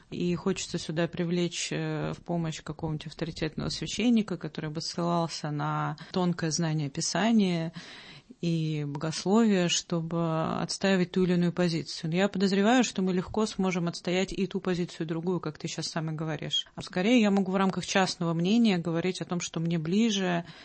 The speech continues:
и я не верю, что Бог кого-то куда-то в ад посылает, потому что это совсем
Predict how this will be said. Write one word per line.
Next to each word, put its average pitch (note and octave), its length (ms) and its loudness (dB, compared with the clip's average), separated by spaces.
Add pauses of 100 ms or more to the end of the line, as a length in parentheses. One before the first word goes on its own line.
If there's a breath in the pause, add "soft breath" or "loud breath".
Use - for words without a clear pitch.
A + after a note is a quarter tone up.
(160 loud breath)
и - 120 -6
я E3+ 340 2
не F#3+ 260 6
верю, E3 280 2
что - 200 -8
Бог D3+ 380 -4
кого-то D#3 360 -4
куда-то D3+ 500 -4
в D3 80 -4
ад D3 180 -4
посылает, A3 640 -2
потому D#3 320 -6
что - 240 -6
это E3+ 200 -4
совсем F3+ 600 -4